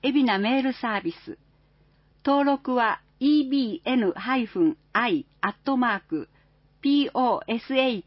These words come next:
チドットジェーピー宛て空メールを送信。詳しくは市ホームページまたは情報システム課へ。キューアールコードがあります。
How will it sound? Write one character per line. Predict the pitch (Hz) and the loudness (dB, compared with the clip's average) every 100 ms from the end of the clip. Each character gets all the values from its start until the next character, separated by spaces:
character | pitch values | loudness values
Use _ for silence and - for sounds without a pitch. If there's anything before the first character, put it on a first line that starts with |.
| - | -8
チ | 160 131 - 165 | -6 -6 -10 -8
ド | 190 | -8
ッ | - _ | -8 _
ト | 185 180 - | -4 -4 -4
ジ | 214 | 0
ェ | 269 | 0
ー | 269 | 0
ピ | 254 247 | -4 0
ー | 196 | 0
宛 | 196 | 0
て | 170 - - | -6 -6 -8
空 | - 247 277 | -4 0 2
メ | 285 | 2
ー | 262 | 0
ル | 185 | -2
を | 175 | -4
送 | - 175 | -6 -8
信。 | 175 - 151 - _ _ _ _ _ _ _ _ | -8 -6 -8 -8 _ _ _ _ _ _ _ _
詳 | - 277 302 | -2 0 -2
し | - | -6
く | 208 | -2
は | 190 - | -2 -2
市 | - 262 | -4 -4
ホ | 240 277 | -2 0
ー | 269 | 2
ム | 269 | 0
ペ | 254 220 | 0 -2
ー | |
ジ | 170 330 - | -2 -4 -4
ま | 202 | -8
た | 220 | -2
は | 226 170 185 | 0 0 -2
情 | 254 262 | -4 -2
報 | 254 240 | -2 -4
シ | - | -6
ス | 214 | -12
テ | - 214 | -6 -4
ム | 202 | -4
課 | 175 180 | -4 -6
へ。 | 165 - _ _ _ _ _ _ _ _ _ | -6 -10 _ _ _ _ _ _ _ _ _
キ | - 294 | 0 2
ュ | |
ー | 294 | 2
ア | 285 | 2
ー | |
ル | 277 | 0
コ | 285 262 | 0 -2
ー | |
ド | 175 | 0
が | 156 | -2
あ | 156 | -4
り | 151 | -2
ま | 156 | -4
す。 | 151 | -6